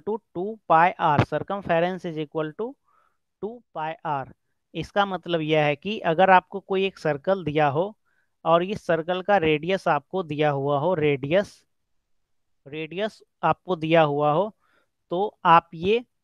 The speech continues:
ये वाला जो पार्ट है, ये जो एक round ये वाला पार्ट है जिसे circumference बोलते हैं, तो आप ये वाले formula से आप circumference को फ-, फाइंड कर सकते हो radius के जगह पे value को put करके,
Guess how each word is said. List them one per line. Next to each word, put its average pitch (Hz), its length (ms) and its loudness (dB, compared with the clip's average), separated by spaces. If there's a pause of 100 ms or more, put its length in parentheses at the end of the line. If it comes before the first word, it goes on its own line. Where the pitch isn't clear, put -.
(220)
ये 160 240 -2
वाला 165 320 6
जो 156 140 -6
पार्ट 151 400 0
है, 175 160 -2
ये 170 140 -4
जो 170 160 -8
एक 180 260 -4
round 175 340 -2 (400)
ये 175 200 -4
वाला 156 300 4
पार्ट 147 340 0
है 202 180 -2
जिसे 156 300 -8
circumference 160 800 -2
बोलते 139 400 -4
हैं, 196 200 -4 (520)
तो 180 100 2
आप 202 240 6 (120)
ये 175 200 -2
वाले 170 300 4
formula 147 560 -4
से 160 140 -4
आप 196 180 0
circumference 147 840 -4
को 220 280 -6 (800)
फ-, 156 180 -12
फाइंड 165 280 -6
कर 190 180 -2
सकते 165 340 -6
हो 180 80 0
radius 156 460 0
के - 180 -8
जगह 147 260 0
पे 196 180 -4
value 156 400 0
को 214 160 -4
put - 260 -8
करके, 139 460 -4